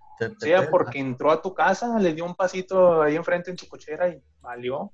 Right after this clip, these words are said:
Speaker 1: Y, y, por ejemplo, en Estados Unidos, ¿cómo ha estado la cosa? Este, tiroteos en escuelas, tiroteos en, o-, hace no menos de una semana sucedió lo del tiroteo en Nueva York, en el metro de Nueva
Speaker 2: Ujú.
Speaker 1: York.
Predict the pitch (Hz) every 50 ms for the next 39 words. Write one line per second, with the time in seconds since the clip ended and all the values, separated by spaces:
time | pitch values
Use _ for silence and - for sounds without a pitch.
0 | _ - - - 147 165 170 170 165 156 160 175 175 160 180 185 190 240 247 247
1 | - - 214 226 220 214 196 190 208 226 208 - - 190 185 190 196 196 190 -
2 | - 196 190 196 190 190 175 156 - - 185 226 240 - 127 110 - _ _ _
3 | _ _ _ _ _ _ _ _ _ _ _ - 123 123 120 120 - _ - -
4 | 127 123 - - - 127 123 123 120 - - 143 143 135 127 127 117 113 110 110
5 | - - 131 135 135 135 135 135 131 127 131 - - 123 117 117 117 - - 123
6 | 123 123 123 120 120 117 - 117 110 110 107 107 104 104 104 101 - - 113 113
7 | 117 117 - - 117 120 131 131 127 131 127 127 131 131 131 135 135 131 127 117
8 | 113 120 127 131 131 123 127 131 131 123 - 117 107 110 120 123 131 135 139 131
9 | 120 120 104 110 107 113 120 123 123 117 107 104 104 110 104 104 104 - 113 113
10 | 110 110 110 104 101 101 104 113 123 127 131 127 127 _ - 110 104 104 104 110
11 | 110 - - - 104 104 - 98 95 123 127 123 127 131 127 123 123 120